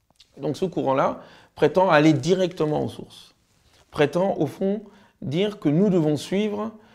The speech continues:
l'exemple des pieux prédécesseurs avant, euh, l'arrivée des factions et des disputes théologiques, et cetera.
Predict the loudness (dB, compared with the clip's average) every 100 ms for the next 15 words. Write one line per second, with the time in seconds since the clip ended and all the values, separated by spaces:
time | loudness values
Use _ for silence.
0 | _ -2 -2 0 0 0 0 -2 -2 -4
1 | -4 -4 -2 -6 -6 -10 -6 -6 -6 -12
2 | _ _ _ _ _ 2 4 6 6 4
3 | -8 -20 _ _ _ -4 -2 0 -2 2
4 | 2 4 2 2 2 0 -2 -6 -8 -8
5 | -6 -4 -4 -4 -4 -4 -4 -6 -10 -14
6 | -8 -6 -4 -6 -10 -10 -6 -6 -6 -8
7 | -10 -12 -14 -16 -18 -18